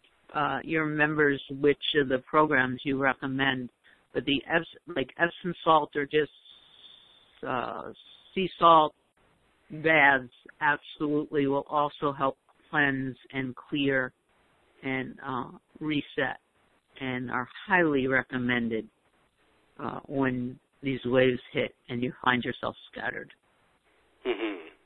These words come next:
Speaker 2: Yeah, I agree. I, I use those too. I have, like, some Dead Sea, uh, salts, and sometimes I'll throw a little bit of hydrogen peroxide in the bath as well, just for fun. You know, uh, about a cup,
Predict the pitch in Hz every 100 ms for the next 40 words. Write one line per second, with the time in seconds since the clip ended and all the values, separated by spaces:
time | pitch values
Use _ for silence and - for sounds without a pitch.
0 | _ _ - 113 101 107 120 120 120 127
1 | 120 139 139 123 110 98 - 107 98 107
2 | - 110 - 110 101 101 - - 104 104
3 | - - - - - - 117 110 110 -
4 | - 107 107 - - 101 101 101 - 110
5 | 107 101 98 98 104 101 98 101 98 92
6 | 95 101 95 92 98 98 98 - 107 101
7 | 101 95 101 98 - 95 101 98 98 98
8 | 95 - - 104 104 107 - - - -
9 | - - 98 90 95 101 104 90 - -
10 | - 113